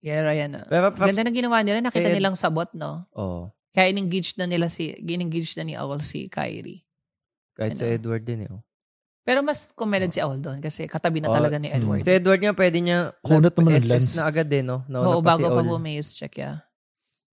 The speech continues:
Speaker 1: Ayun, no?
Speaker 3: Kunat nung lance, oh. <laughs>
Speaker 1: Tank, ano ba to? Tank Selot.
Speaker 2: Tank Selot ata yan.
Speaker 1: <laughs> Hindi ko matandaan.
Speaker 3: Oo nga, no? Pe-,
Speaker 2: Kapal
Speaker 3: may
Speaker 2: ng
Speaker 3: chance,
Speaker 2: buhay,
Speaker 3: no?
Speaker 2: oh. Ay,
Speaker 3: Oo.
Speaker 2: oh, Tank Selot, naka Thunderbelt, eh.
Speaker 3: O, tsaka naka,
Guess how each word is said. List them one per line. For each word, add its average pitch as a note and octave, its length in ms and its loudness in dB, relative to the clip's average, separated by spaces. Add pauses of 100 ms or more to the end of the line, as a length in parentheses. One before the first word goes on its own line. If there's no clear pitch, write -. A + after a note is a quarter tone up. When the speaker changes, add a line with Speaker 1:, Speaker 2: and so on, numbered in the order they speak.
(160)
Speaker 1:
Ayun, D#3+ 220 -6
no? C#3 160 -8 (140)
Speaker 3:
Kunat A#3 320 -4
nung A#3 180 -4
lance, B3 240 -6
oh. A#3+ 160 -6 (720)
<laughs> - 80 -8 (840)
Speaker 1:
Tank, D#4+ 320 2
ano C4+ 200 0
ba F#3+ 120 2
to? D#3+ 140 -6
Tank F3 260 -8
Selot. C#3+ 380 -8 (320)
Speaker 2:
Tank C#3+ 320 4
Selot B2+ 300 -2
ata A#2 360 -2
yan. B2 260 -2
Speaker 1:
<laughs> - 20 -8
Hindi D3 160 -4
ko D#3 120 0
matandaan. - 720 -2
Speaker 3:
Oo D#3+ 180 6
nga, F#3+ 200 8
no? E3+ 260 6 (220)
Pe-, E3+ 160 -2
Speaker 2:
Kapal F3 260 4
Speaker 3:
may F3+ 60 6
Speaker 2:
ng F#3 80 0
Speaker 3:
chance, F#3 100 2
Speaker 2:
buhay, F3+ 320 2
Speaker 3:
no? - 80 -6
Speaker 2:
oh. D#3 140 -6 (1160)
Ay, C#3 80 0
Speaker 3:
Oo. C#3 140 8
Speaker 2:
oh, E3 200 10
Tank D#3+ 280 2
Selot, E3 300 0
naka C#3+ 240 2 (160)
Thunderbelt, B2+ 680 -2
eh. G2+ 120 -12
Speaker 3:
O, B2 100 -2
tsaka D#3 240 6
naka, D#3 240 4